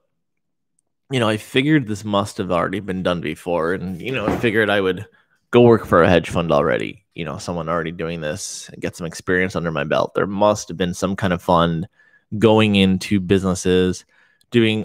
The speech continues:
ontological transformational work with businesses and producing massive exponential results as opposed to your typical, you know, change management linear results. And I was, it was, it was mind-blowing, like,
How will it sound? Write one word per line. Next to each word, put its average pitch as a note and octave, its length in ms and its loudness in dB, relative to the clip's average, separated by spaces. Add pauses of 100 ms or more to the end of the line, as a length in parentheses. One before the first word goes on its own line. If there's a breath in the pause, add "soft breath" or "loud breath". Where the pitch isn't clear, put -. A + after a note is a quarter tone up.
ontological F2 720 -2
transformational F2 840 -6
work F2 280 -4
with - 160 -6 (120)
businesses C#2 640 -6
and D#2 200 -8
producing D#2 360 -6
massive B1+ 400 -10 (160)
exponential - 520 -8
results - 600 -6
as F2+ 160 -10
opposed G2 300 -6
to - 60 -8
your E2+ 100 -2
typical, F2 540 -6 (180)
you F2 100 -12
know, E2 120 -8
change E2+ 420 -6
management D2 520 -6
linear B1+ 280 -6
results. - 540 -2 (580 soft breath)
And G2+ 460 2 (2000 soft breath)
I C#3 140 6
was, A#2+ 460 4 (500 loud breath)
it - 60 -6
was, A#2 320 0 (100)
it C3+ 60 -2
was A#2 220 2 (440)
mind-blowing, A2+ 840 2
like, G2 160 -8